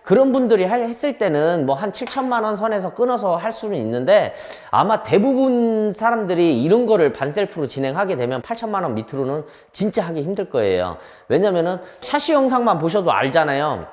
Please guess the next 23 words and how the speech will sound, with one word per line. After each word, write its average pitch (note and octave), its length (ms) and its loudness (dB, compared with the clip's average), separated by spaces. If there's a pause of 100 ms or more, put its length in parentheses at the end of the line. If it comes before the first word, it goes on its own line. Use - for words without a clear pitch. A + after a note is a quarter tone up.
(160)
그러니까 E3+ 300 0
여러분들이 D3+ 460 2
컨트롤하기가 F3+ 1160 -4
조금 F3 320 -6
범위가 B2 480 2
있다라고 A#2 460 -2
생각을 C#3 380 -6
합니다. G#2+ 400 -2 (300)
물론 F#3 480 4
아파트 D3+ 680 2
어느 B2 220 0
정도 C#3+ 240 -2
꾸미기만 A#3 720 -2
하면 G3+ 220 -4
되는 C3 260 -2
공사 A#2+ 240 -2
같은 A#2+ 260 -4
경우에는 A#2+ 460 -2
여러분들이 B2+ 440 -2
충분히 E4+ 480 2
하실 A#3+ 240 -6
수 - 120 -10
있어요. G#2 520 -4